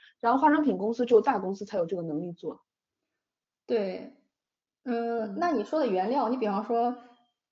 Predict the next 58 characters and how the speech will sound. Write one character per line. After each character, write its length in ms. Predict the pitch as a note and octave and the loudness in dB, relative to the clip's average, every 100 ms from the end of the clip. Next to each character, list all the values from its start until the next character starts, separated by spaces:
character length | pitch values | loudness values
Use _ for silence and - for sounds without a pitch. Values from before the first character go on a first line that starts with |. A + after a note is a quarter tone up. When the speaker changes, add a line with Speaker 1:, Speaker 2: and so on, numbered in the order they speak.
| _ | _
Speaker 2:
是 200 | - E4+ | -6 -4
不 120 | C#4+ | -2
是 160 | C4 A3+ | 0 0
也 160 | F3+ | 0
是 120 | A#3 A#3 | -2 0
跟 200 | B3 C4+ | 0 -2
食 240 | - A#3 | -4 -4
材 160 | A3+ G3 | -2 -2
有 100 | G3+ | 0
点 140 | D3+ | -2
儿 20 | |
像？ 300 | - F#3 - | -2 -6 -6
就 100 | A#3 | -4
是 140 | A3 G#3 | -4 0
说 160 | A3+ | 0
比 160 | A3+ E3 | -2 -2
方 180 | G3 G#3 | -4 -2
说 320 | G#3 G#3 - - - C4+ | 0 0 -2 -10 -20 -12
双 260 | - B3 B3 | -2 0 2
方 220 | A#3 A#3 | 0 2
都 140 | B3 | 0
是 180 | C4 A#3+ | 0 -2
某 220 | G3 C3+ | -2 0
一 20 | F#3+ | 0
种 160 | D#3+ | -2
东 200 | E3+ F#3+ | -2 -4
西， 180 | F#3+ D#3 | -4 -2
但 160 | G3+ G#3 | -2 -2
是 120 | G#3 | -4
其 200 | - G#3 | -6 -4
实 380 | F#3+ F#3 G3 - - _ _ | 0 0 0 -4 -20 _ _
根 140 | A#3 A#3 | -2 0
据 100 | G#3 | 0
它 80 | |
的 100 | G#3+ G#3 | -2 -2
供 200 | A3 G#3 | -2 -2
货 200 | G#3 F3 | -2 0
来 180 | E3 | 0
源 280 | G3 F3 E3 | 0 -2 -4
或 100 | G#3+ | -4
者 100 | F3+ | -6
是 140 | D#3+ F3 | -6 -8
产 260 | - F3+ | -6 -8
品 200 | G3+ E3+ | -6 -8
的 200 | D3 E3 | -6 -4
档 300 | D#3+ - F3+ | -4 -4 -4
次， 160 | F#3+ F#3+ | -6 -8
其 140 | F#3 | -6
实 80 | G3 | -4
也 80 | - | -6
是 100 | E3+ | -8
分 160 | F3 F3 | -10 -6
高 140 | E3+ | -4
低 160 | F3 E3+ | -4 -6
的。 160 | - _ _ _ _ _ _ _ _ _ _ _ _ | -8 _ _ _ _ _ _ _ _ _ _ _ _
Speaker 1:
对， 220 | - A3 G3 | 6 6 6
是 180 | - | 0
的， 300 | G#3 F3 - | 0 -2 -6